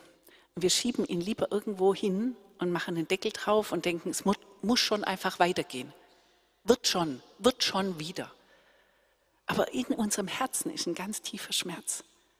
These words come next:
Und wir trauen, getrauen uns nicht, ihn anzuschauen. Und Jesus,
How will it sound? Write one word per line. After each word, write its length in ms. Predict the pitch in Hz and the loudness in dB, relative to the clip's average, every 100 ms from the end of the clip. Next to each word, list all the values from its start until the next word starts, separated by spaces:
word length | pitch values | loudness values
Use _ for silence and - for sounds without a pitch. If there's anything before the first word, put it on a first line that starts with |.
| _ _ _ _ _ _ _ _ | _ _ _ _ _ _ _ _
Und 100 | - | -6
wir 100 | 180 | -4
trauen, 400 | - 175 233 226 - - | 0 2 2 0 -4 -10
getrauen 500 | - - - 202 214 | -8 -4 -2 0 0
uns 260 | - 175 - | -2 -4 -2
nicht, 200 | 185 - | -2 -4
ihn 220 | 196 185 | -10 -10
anzuschauen. 680 | 170 185 180 - 165 - - - _ _ _ _ _ _ - - - - _ _ | -8 -6 -4 -4 -6 -10 -14 -18 _ _ _ _ _ _ -20 -20 -20 -20 _ _
Und 360 | 190 185 170 - - _ _ _ _ _ _ _ _ _ _ - - - _ _ _ _ _ _ _ _ _ _ _ _ _ _ _ _ _ _ - | 0 2 0 -8 -18 _ _ _ _ _ _ _ _ _ _ -20 -20 -20 _ _ _ _ _ _ _ _ _ _ _ _ _ _ _ _ _ _ -4
Jesus, 540 | 262 - 156 - - | -2 0 0 -2 -2